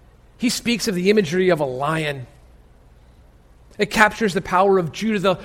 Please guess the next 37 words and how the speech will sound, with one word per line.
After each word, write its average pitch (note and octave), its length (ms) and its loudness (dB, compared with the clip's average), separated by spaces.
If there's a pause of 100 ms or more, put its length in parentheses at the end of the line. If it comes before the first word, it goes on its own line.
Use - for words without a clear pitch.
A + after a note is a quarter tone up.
the G#3+ 100 0
lion G#3+ 260 4
hunts G#3+ 240 -2
his F3+ 160 -8
prey, A3 580 6
and E3+ 80 -2
he, F#3+ 160 -2 (160)
he, F3+ 180 -8 (120)
he G#3 120 -4
pounces, A3+ 460 2
he G#3+ 100 -2
devours F#3+ 460 4
it G#3+ 100 0
in G3+ 140 2
his E3 160 -2
lair. G3 300 2
Not G3 180 4
even A3+ 200 0
when G#3+ 80 4
he F#3 120 0
naps G#3 680 0 (920)
does D#3+ 180 -4
one E3 200 -2
disturb C#3+ 420 -8
him. B2+ 200 -12 (2000)
And G3 80 2
this B3 160 2
image B3 220 4
of G3 100 2
a E3+ 40 -6
scepter, B3 500 2
that, G#3+ 120 -2
that G#3+ 140 2
communicates A3+ 600 -2
to G#3 180 0
us - 120 -4
kingship. G#3+ 680 -4